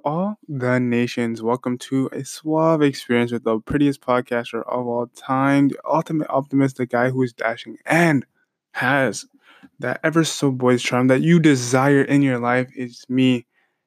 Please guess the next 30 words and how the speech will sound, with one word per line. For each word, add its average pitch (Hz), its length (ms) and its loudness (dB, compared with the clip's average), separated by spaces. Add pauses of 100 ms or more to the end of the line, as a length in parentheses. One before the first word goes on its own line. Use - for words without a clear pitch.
(240)
Darius 117 380 0
D, 117 360 2
and 120 120 0
I'm 135 240 0
here 135 500 4 (720)
once 135 560 -2
again 135 640 0
providing 120 640 -4 (360)
the 127 120 -6
best 120 260 -2
content 117 400 -10
I - 120 -14
can 156 520 0
for 135 180 -6
you 120 240 -4
guys. 110 380 -6 (440)
So 135 340 4
if 127 100 0
you're 131 140 4
a - 20 2
new 139 180 4
listener, 135 600 2 (180)
first 123 180 -2
of 120 80 -8
all, 113 200 0
thank 135 180 0
you 127 80 0
for 123 140 -4
coming. 143 400 0
Secondly, 147 720 2